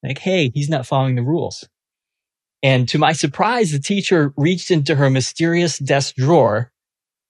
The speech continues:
and in the very back pulled out this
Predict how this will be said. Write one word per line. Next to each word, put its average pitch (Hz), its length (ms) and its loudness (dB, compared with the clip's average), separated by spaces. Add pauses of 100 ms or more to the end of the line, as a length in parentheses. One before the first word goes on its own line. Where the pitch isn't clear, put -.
(520)
and 117 340 2 (240)
in 131 120 2
the 120 60 2
very 165 180 4
back 147 440 2
pulled 151 220 0
out 139 180 2
this - 400 -2